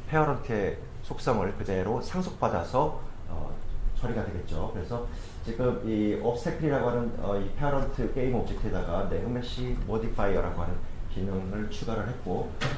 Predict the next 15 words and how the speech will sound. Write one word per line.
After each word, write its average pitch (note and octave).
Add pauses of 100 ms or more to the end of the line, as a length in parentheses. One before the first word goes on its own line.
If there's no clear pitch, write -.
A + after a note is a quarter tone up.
에리어 A2+
타입을 A2 (300)
not - (180)
workable로 F2+
설정을 G#2
했습니다. - (200)
그러면 C#3+
차일드 -
있는 B2+
것들은 G2+
모두 F#2+
다 F#2+ (260)
장애물로 G2
인식이 G2
돼서, A#2